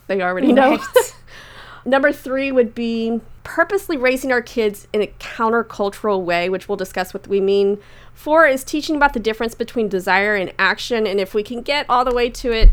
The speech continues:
Speaker 1: and I really hope, uh, we can, but again, we can always have a part two, is how to deal with people versus the Bible's commands. 'Cause I think in some ways we've been treating Scripture and treating people kind of opposite. It's like we've been,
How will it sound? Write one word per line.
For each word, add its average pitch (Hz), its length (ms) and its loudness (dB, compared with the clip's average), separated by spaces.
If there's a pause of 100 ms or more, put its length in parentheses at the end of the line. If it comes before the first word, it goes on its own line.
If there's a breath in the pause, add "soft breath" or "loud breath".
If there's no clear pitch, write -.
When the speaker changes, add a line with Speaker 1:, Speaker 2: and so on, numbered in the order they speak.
Speaker 1:
and 196 120 -2
I 185 60 2
really 208 300 0
hope, 208 280 -6
uh, 180 320 0
we 196 140 -6
can, 208 380 -2
but 208 120 -6
again, 196 400 -2 (160)
we 185 80 -6
can 190 140 -4
always 180 240 0
have 190 140 -4
a 180 60 -2
part - 280 -6
two, 226 340 -4 (460 loud breath)
is 208 160 -2
how 277 140 2
to 349 100 2
deal 269 200 -2
with 208 160 2
people 262 520 -2
versus 220 640 2
the 208 120 -2
Bible's 196 360 2
commands. 160 520 -4
'Cause 202 200 -4
I 202 100 0
think 277 260 -4
in 262 80 -2
some 240 240 0
ways 208 240 2
we've 208 140 -2
been 208 140 2
treating 262 360 -2
Scripture 226 580 -2
and 196 260 -2
treating 202 320 -2
people 220 520 -4 (440 soft breath)
kind 226 220 2
of 196 100 0 (120)
opposite. - 600 0
It's 190 240 -4
like 185 200 0
we've 196 240 -2
been, 202 560 4